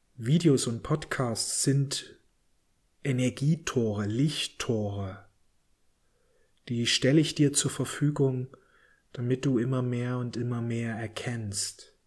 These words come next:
damit du immer mehr erwachst. Jetzt zum Vollmond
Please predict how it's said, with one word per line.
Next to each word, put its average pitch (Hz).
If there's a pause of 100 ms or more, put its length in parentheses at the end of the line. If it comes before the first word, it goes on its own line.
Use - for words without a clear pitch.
(760)
damit 110
du 117
immer 117
mehr 113
erwachst. 107 (600)
Jetzt 143
zum 131
Vollmond 151